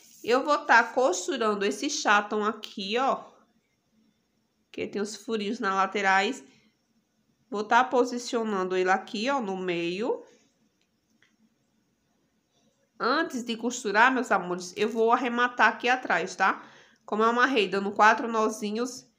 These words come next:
mesmo assim, eu vou arrematar. Vou juntar as duas pontinhas, ó.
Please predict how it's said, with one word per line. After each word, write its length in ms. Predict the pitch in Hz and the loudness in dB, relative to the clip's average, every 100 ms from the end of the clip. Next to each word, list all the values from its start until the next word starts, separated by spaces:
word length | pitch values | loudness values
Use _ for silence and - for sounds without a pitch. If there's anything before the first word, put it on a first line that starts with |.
| _ _ _ _ | _ _ _ _
mesmo 460 | 196 214 240 277 | 0 4 4 4
assim, 640 | 262 277 - 226 226 277 - - | 0 0 -4 -4 -2 -4 -10 -16
eu 160 | - 220 | -4 -2
vou 160 | 220 214 | 2 2
arrematar. 840 | 226 247 247 294 302 180 - - _ - _ _ _ _ | 2 0 0 -2 0 0 0 -14 _ -20 _ _ _ _
Vou 240 | 226 226 | 2 2
juntar 440 | 277 311 415 247 247 | 4 0 6 6 6
as 60 | |
duas 200 | - 240 | 4 -4
pontinhas, 680 | - 220 226 233 240 320 302 | -2 -4 -4 -4 -2 0 4
ó. 260 | 208 151 | 2 2